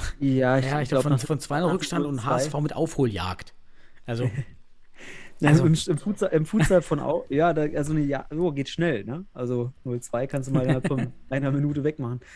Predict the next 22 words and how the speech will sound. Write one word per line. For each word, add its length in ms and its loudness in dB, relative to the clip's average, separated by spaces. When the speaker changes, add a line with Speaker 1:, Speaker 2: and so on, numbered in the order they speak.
Speaker 1:
Ja, 200 -4
ähm, 240 2
aber 240 2
was 160 0
ich, 180 -6
ich 80 -6
gibt, 160 0
es 80 -6
gibt 140 -2
noch 100 2
zwei 240 4
Dinge, 220 2
die 100 -2
ich 140 -12
zu 100 -4
dem 120 -2
Spiel 200 -2
noch 240 -4
kommentieren 600 2
wollen 360 -2
würde. 240 -6
Einerseits, 800 2